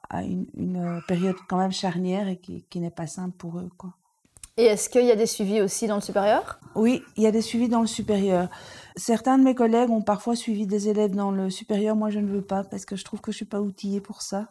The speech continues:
Speaker 1: En plus, tu accompagnes des enfants du maternel à la fin du secondaire, même si tu, tu fais pas tout.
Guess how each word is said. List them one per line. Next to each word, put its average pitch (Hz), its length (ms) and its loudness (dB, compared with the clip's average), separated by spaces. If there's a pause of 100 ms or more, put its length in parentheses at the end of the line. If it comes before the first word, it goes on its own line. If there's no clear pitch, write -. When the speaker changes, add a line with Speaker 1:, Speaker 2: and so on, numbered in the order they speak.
Speaker 1:
En 208 120 0
plus, 269 280 0 (280)
tu 247 100 2
accompagnes 233 420 4
des 220 200 2
enfants 226 440 2
du 214 140 0
maternel 208 680 0 (160)
à 196 80 0
la 202 100 2
fin 208 160 -2
du 196 100 0
secondaire, 196 520 0
même 208 180 2
si - 140 -10
tu, 208 100 -10 (180)
tu 202 120 -8
fais 208 160 -2
pas 202 180 2
tout. 214 440 -4